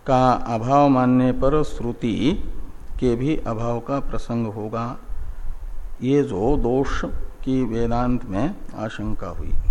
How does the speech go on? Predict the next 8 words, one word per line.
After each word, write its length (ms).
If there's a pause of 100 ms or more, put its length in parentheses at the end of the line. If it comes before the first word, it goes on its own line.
(1080)
वेदांती 640 (220)
इसे 300 (440)
इष्टापत्ति 800
मान 320
करके 400
स्वीकार 460
करते 380
हैं, 120